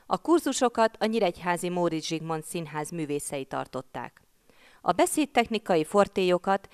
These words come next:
játékos formában Rák Zoltán adta át a nyilvánosság előtt nehezen megszólalni akaró kamaszoknak.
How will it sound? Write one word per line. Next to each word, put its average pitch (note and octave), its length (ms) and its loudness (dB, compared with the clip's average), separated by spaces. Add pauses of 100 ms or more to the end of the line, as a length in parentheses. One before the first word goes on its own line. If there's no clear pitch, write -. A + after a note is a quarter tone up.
játékos F3+ 680 0
formában D#3+ 720 -2 (200)
Rák A#3+ 340 2
Zoltán D#3+ 480 0
adta D#3+ 300 -4
át C#3+ 200 -4
a D3 40 -10
nyilvánosság F3 800 -4
előtt D3 340 -4
nehezen A#3 440 -2
megszólalni F3 600 -2
akaró D3+ 420 -4
kamaszoknak. C3+ 800 -12